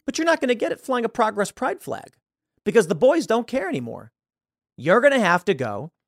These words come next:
and start saying what the guys wanna hear. I talked about this the other night, and I, and I think it's mostly true. Well, it is true that a lot of guys will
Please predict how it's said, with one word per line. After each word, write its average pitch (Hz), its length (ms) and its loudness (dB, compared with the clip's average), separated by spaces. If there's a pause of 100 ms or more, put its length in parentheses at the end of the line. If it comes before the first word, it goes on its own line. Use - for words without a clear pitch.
(220)
and 180 180 0
start 175 440 2 (320)
saying 139 420 -8
what 151 140 -8
the 160 60 -6
guys 160 320 -4
wanna 190 220 -6
hear. 269 360 -12 (1000)
I 113 60 -10
talked 147 260 -2
about 135 180 0
this 127 140 -8
the 139 80 -4
other 127 140 -4
night, 147 260 -4 (500)
and 180 160 4
I, 190 120 6
and 196 140 2
I 196 100 6
think 208 200 -2
it's 202 120 2
mostly 165 340 0
true. 156 340 -4 (400)
Well, 185 180 4
it 262 60 0
is 262 100 2
true 247 140 0
that 185 100 2
a 170 40 4
lot 160 140 6
of 160 80 2
guys 139 500 0
will 120 580 0